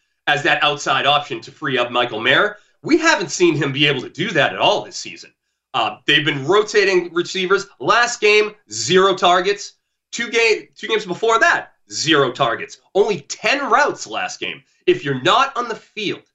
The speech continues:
and you're not running routes, how are you going to catch passes? Lorenzo Styles opened to twenty-nine and a half,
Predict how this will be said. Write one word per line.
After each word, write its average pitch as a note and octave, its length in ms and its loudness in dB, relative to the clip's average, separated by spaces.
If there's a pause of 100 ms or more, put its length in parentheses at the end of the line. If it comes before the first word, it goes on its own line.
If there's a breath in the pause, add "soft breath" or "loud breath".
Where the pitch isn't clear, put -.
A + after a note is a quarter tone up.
(220)
and C#3 140 0
you're C3 140 0
not E3+ 440 0 (200)
running F3+ 500 2 (160)
routes, - 460 -2 (240)
how A#3+ 340 0
are A3+ 60 -8
you G3+ 140 -10
going F3 280 2
to F3+ 140 -16
catch - 460 -8 (200)
passes? - 460 -4 (1000)
Lorenzo G#3 300 4
Styles F3+ 380 2
opened D#3 220 -6
to C3+ 40 -14
twenty-nine D#3 460 0
and C3+ 80 0
a - 20 -2
half, C#3+ 400 0